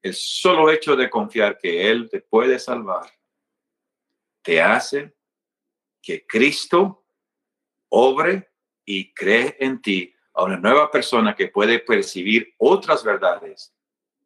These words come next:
que cuando uno no es salvo no puede percibir. ¿Que cómo lo hace Dios? No sé. ¿Que cómo es que el Espíritu Santo viene y me transforma? No lo sé.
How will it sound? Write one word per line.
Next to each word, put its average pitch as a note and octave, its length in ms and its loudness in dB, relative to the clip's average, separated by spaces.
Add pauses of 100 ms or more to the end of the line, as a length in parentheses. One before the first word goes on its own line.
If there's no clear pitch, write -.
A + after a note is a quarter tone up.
(340)
que F2+ 100 -12
cuando F2+ 340 -2
uno C3 240 4
no A#2 340 4
es F#3+ 140 -2
salvo G2+ 340 2
no G2 180 -6
puede F#2 320 0
percibir. - 520 -16 (1300)
¿Que - 160 -2
cómo G#3 260 4
lo G3 120 6
hace G3 200 -2
Dios? F#3 300 -4
No C3 120 -12
sé. C3 280 -18 (1300)
¿Que F3+ 220 2
cómo A3 240 2
es A#3 80 0
que A#3 100 -2
el A3 80 2
Espíritu G#3 380 -2
Santo G#3+ 340 2
viene G3 280 0
y - 20 -10
me F3+ 120 -14
transforma? F3+ 580 -6
No D#3 120 -10
lo D#3 140 -12
sé. - 320 -20